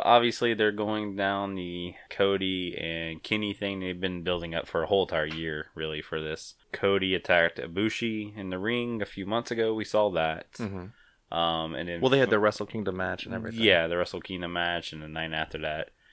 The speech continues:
Speaker 1: And then Cody and Kenny finally got into it, into it. So they are having a match on WrestleMania weekend at Supercard of Honor,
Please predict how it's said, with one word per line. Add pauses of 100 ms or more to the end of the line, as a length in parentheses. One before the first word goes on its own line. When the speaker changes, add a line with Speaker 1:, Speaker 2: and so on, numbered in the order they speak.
(220)
Speaker 1:
And
then
Cody
and
Kenny
finally
got
into
it,
into
it.
So
they
are
having
a
match
on
WrestleMania
weekend
at
Supercard
of
Honor,